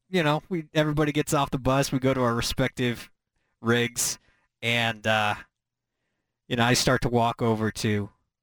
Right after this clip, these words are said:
my car, and, uh, I don't really notice anything. I'm like, "Hey, I'm just tired. I just need to go home." And I get right up to, uh, the driver's side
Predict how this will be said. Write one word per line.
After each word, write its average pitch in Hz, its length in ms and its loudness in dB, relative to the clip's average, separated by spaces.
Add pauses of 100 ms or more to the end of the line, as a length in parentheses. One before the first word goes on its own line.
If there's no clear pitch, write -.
(140)
my 107 220 0
car, 98 460 -4 (680)
and, 101 400 0
uh, 95 300 4 (1300)
I 127 60 -6
don't 139 160 4
really 123 180 4
notice 120 260 2
anything. 123 260 -2
I'm 113 60 -4
like, 101 160 -2
"Hey, 95 180 0
I'm 101 140 -2
just 98 160 -2
tired. 98 260 2
I 95 40 -4
just 98 160 -10
need 98 180 -12
to 95 60 -12
go 95 140 2
home." 95 300 0
And 87 140 -6 (220)
I 95 240 -4 (180)
get - 260 -10
right 120 280 2
up 120 220 -2
to, 101 340 2
uh, 92 300 -2 (1040)
the 101 140 -2
driver's 117 460 0
side 101 400 0